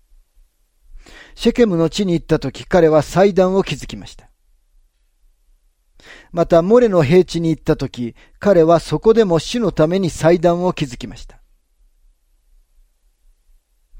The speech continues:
どこへ行ってもアブラハムは神様のために祭壇を築いたのです。アブラハムが建てたのは祭壇だけでしたが、彼は神様を礼拝し、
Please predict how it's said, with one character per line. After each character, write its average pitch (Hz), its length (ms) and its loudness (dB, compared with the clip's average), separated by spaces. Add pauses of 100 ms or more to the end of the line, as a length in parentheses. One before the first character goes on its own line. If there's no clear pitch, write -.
(440)
ど 233 160 -2
こ 208 160 2
へ 175 40 6
行 160 80 0
っ - 40 -20
て 165 120 2
も 151 220 2
ア 156 80 4
ブ 180 100 2
ラ 190 100 4
ハ 151 100 0
ム 151 120 -2
は 117 280 -4 (240)
神 254 240 -2
様 175 300 -4
の 156 100 0
た 151 160 -4
め 190 140 -2
に 165 100 -2
祭 180 340 -2
壇 190 260 0
を 190 100 -4
築 151 260 -2
い 170 80 -2
た 120 140 -10
の - 80 -20
で - 120 -20
す。 - 140 -20 (2000)
ア 185 100 4
ブ 220 100 2
ラ 220 100 4
ハ 208 80 0
ム 208 100 -4
が 180 140 2
建 175 160 0
て 202 120 2
た 160 120 0
の 147 100 -4
は 156 140 2
祭 208 300 0
壇 208 200 2
だ 165 140 0
け 170 140 0
で 156 80 0
し - 80 -14
た 131 120 -4
が、 110 280 -4 (320)
彼 247 240 0
は 160 160 2
神 233 320 -4
様 175 320 -2
を 175 100 2
礼 147 240 4
拝 131 220 -2
し、 107 320 -14